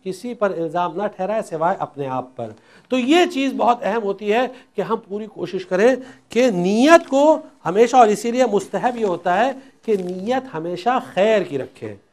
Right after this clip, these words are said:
बस आखिरी आज की एक हदीस और, कि ये नीयत जो होती है ना, ये इंसान के जन्नत और जहन्नम का सबब बनती है। रावी ने इमाम से दरियाफ्त किया सवाल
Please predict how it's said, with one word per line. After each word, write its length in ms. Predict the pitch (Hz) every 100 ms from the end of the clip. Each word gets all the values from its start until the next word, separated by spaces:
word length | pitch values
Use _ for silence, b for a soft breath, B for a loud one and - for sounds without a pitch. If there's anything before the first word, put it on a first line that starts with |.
| _ _ -
बस 120 | 226
आखिरी 400 | 233 277 277 339
आज 180 | 302 269
की 60 | 269
एक 120 | 226
हदीस 360 | 170 220 240
और, 200 | 214 262 294 B B -
कि 60 | 240
ये 240 | 269 277
नीयत 460 | 214 202 233 339 370
जो 120 | 247
होती 220 | 202 202
है 60 | 175
ना, 180 | 240 294 _ _ _ _ _ _ _ _ _ _ _ _ _ 151
ये 300 | 202 311 240
इंसान 520 | 208 - 220 277 262
के 280 | 254 294 294 B B 135
जन्नत 540 | 185 202 226 294 294
और 160 | 240 180
जहन्नम 560 | 160 147 175 214 269 240
का 120 | 196
सबब 380 | - 156 165 131
बनती 340 | 131 113 104
है। 140 | 95 _ _ _ _ _ _ _ _ _ _ _ _ _ 139
रावी 500 | 175 214 277 349 339
ने 160 | 311
इमाम 280 | 247 247 294
से 120 | 294
दरियाफ्त 380 | 208 202 226 226
किया 120 | 208 202
सवाल 460 | - 156 170 120